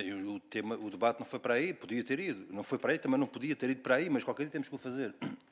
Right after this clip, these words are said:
É que, eh,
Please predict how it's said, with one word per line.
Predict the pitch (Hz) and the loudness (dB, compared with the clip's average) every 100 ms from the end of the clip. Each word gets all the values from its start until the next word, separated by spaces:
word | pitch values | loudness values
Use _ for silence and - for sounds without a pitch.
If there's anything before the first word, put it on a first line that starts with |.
| _ _ - - - _ _ _ _ - | _ _ -20 -20 -20 _ _ _ _ 2
É | 139 | 2
que, | - 175 185 - - - - _ _ - | 6 6 8 4 -6 -14 -18 _ _ -6
eh, | 139 131 123 123 | 0 2 2 0